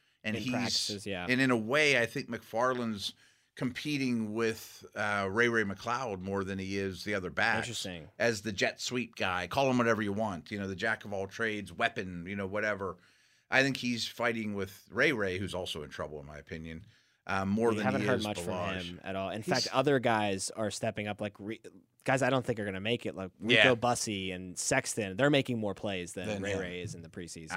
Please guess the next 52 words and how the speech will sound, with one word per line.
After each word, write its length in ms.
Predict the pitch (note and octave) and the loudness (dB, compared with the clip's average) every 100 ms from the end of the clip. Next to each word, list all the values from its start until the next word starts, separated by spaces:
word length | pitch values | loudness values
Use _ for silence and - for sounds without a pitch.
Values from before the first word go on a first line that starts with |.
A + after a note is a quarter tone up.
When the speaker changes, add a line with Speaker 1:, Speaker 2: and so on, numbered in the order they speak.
| - | 2
Speaker 1:
I, 200 | B2 A2 A#2+ | 2 2 0
I 40 | |
think 200 | B2 A2 | 0 -4
they've 180 | G2+ F2+ | -6 -2
kind 220 | G2+ F2+ | -4 -4
of 120 | E2+ | -6
washed 280 | D#2+ E2+ - | -6 -8 -8
their 80 | D#2 | -10
hands 260 | F2 F2 | -8 -8
of 80 | D2+ | -10
him. 220 | C#2+ D2+ E2+ | -14 -10 -6
I 60 | |
mean, 100 | A2+ | -4
the 60 | G#2 | -4
th-, 120 | F3 | -4
problem 200 | G3+ G#3+ | -2 -2
with 100 | A2 | -2
Ray 180 | F3 G#3+ | 2 2
Ray 280 | A2+ G2+ G#2 | 4 2 0
is 260 | G#2 G2 - - - _ _ _ _ | -2 -6 -14 -20 -20 _ _ _ _
he 60 | F3 | 4
doesn't 180 | G3 D#3 | 4 4
block 240 | E3 - | 4 4
a 40 | |
soul 240 | - D3 A#2+ | 4 6 6
when 120 | G#2 | 4
he's 120 | F#2 | 0
out 240 | F2 D#2+ - | -2 -2 -2
there. 300 | F2 F#2+ G2 _ _ _ | -2 -2 -4 _ _ _
He 80 | F#3+ | -2
really 220 | B3 C4+ | 2 4
doesn't 400 | F#3+ F3 D3+ A2+ | 6 6 6 2
run 340 | A2 B2+ B2 | 4 6 6
ri-, 280 | A2 A2 A2 | 4 4 4
wide 280 | G2+ A2 A2+ | 2 2 2
receiver 380 | F#2+ - B2 F2 | 0 -2 -2 -2
routes. 600 | D#2 F#2 D#2+ D2 - - - | -2 0 0 -4 -10 -12 -10
You 140 | G#2+ A#2+ | -4 0
know, 260 | A2 G#2+ | 2 2
I 40 | A2 | 0
mean, 160 | A2+ | 0
all 200 | C3+ D#3+ | 2 2
the, 180 | C#3+ A#2+ | 2 2
the 220 | G2+ A2 | 0 -4
gadgety 460 | G2 A#2 C#3+ C3+ A2 | 4 6 6 2 -2
stuff's 320 | - A2 F#2+ | 0 -2 -2
fine, 600 | - G#2+ C3 A#2 G#2 G2+ G2 - _ _ _ _ | -6 -4 -2 -2 0 -2 -4 -16 _ _ _ _
but 180 | D3+ D3 | 2 2
he's 220 | D#3+ C#3+ | 2 -2
not 320 | D#3 D3+ C3 - - | 0 0 0 -4 -2
Tyreek 320 | B2+ A2 F#2 | 2 2 0
Hill. 440 | B2+ C#3+ G#2+ A2+ | 2 2 0 -4